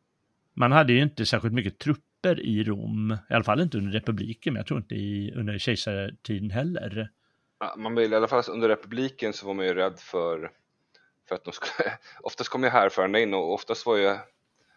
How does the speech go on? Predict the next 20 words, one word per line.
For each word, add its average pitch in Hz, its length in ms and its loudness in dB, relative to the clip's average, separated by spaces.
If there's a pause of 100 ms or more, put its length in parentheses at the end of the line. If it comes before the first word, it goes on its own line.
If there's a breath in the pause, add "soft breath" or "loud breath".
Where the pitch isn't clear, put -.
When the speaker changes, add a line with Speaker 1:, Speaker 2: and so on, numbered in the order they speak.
Speaker 2:
armén 98 360 2
trogen 87 720 -2
härföraren 95 800 2
mer 87 120 0
än 127 160 4
Speaker 1:
Mm. 110 180 -2
Speaker 2:
den 90 120 -4
var 82 100 -4
trogen. 90 280 -6 (280 loud breath)
Så 107 120 -10
man 107 100 6
var 110 80 8
ju 110 100 12
alltid 110 320 8
rädd 127 240 6
vid 101 140 -4
såna 95 120 -4
här 90 60 -2
stora 95 280 -2
ceremonier. 98 840 2